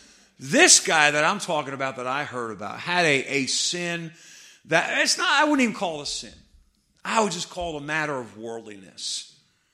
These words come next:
And he went online. I didn't read it, but, but I heard about it. He went online and just, he just went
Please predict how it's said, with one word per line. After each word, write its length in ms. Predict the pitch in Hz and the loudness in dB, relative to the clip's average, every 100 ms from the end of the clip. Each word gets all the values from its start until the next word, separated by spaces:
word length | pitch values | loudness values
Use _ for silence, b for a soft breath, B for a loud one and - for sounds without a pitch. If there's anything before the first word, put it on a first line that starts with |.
| _ _ _ _ _ | _ _ _ _ _
And 160 | - 143 | -8 -8
he 220 | 127 214 | -6 -6
went 200 | 214 196 | -4 -4
online. 440 | 175 156 151 147 147 | -4 -4 -4 -4 0
I 180 | 147 | 0
didn't 260 | 170 160 135 | 0 -2 -6
read 260 | 147 156 147 | -8 -6 -8
it, 140 | 143 | -8
but, 220 | 127 117 | -8 -8
but 140 | 135 131 | -6 -6
I 100 | 120 | -4
heard 240 | 160 160 | -4 -6
about 300 | 131 143 139 | -2 -2 -2
it. 60 | 117 | -4
He 120 | 180 | -6
went 220 | 170 160 | -4 -4
online 420 | 151 143 147 143 | -4 -4 -4 -6
and 180 | 135 131 | -6 -10
just, 360 | 160 170 151 107 | -6 -6 -4 -4
he 180 | 165 | -6
just 300 | 151 151 - | -4 -6 -4
went 260 | 131 143 | 0 0